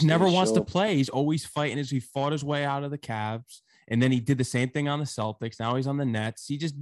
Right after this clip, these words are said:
Speaker 2: his heart isn't in it. He's one of the greatest basketball players ever,
Speaker 1: He's very
Speaker 2: period.
Speaker 1: th-, um, just speaking in the, we must have been with him, like, four hours. That's the, you know, that's what I got.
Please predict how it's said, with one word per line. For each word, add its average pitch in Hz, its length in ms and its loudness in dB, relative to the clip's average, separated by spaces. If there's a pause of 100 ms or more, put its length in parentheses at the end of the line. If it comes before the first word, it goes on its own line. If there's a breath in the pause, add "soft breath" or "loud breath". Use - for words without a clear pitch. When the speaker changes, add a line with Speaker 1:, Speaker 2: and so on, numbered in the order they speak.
Speaker 2:
his 139 160 -2
heart 151 300 2
isn't 131 240 2
in 139 140 -2
it. 104 60 -8
He's 135 140 0
one 208 160 0
of 170 60 -2
the 135 60 -2
greatest 135 360 -4
basketball 127 460 -4
players 113 500 -4 (220)
ever, 120 280 2
Speaker 1:
He's 170 120 4
very 190 380 4
Speaker 2:
period. - 60 -10 (140)
Speaker 1:
th-, 160 180 2 (140)
um, 135 460 -2 (1200)
just 170 240 -2
speaking 160 360 -2
in 147 100 -2
the, 120 140 -8 (160)
we 135 180 -2
must 165 240 -2
have 135 100 -4
been 139 140 -2
with 131 120 -2
him, 123 80 -6
like, 113 200 -10
four 131 280 -2
hours. 101 520 -4
That's 107 220 -8
the, 110 80 -8 (560)
you 117 100 -6
know, 101 180 -6
that's 101 300 -4
what 110 120 2
I 101 60 0
got. 104 320 2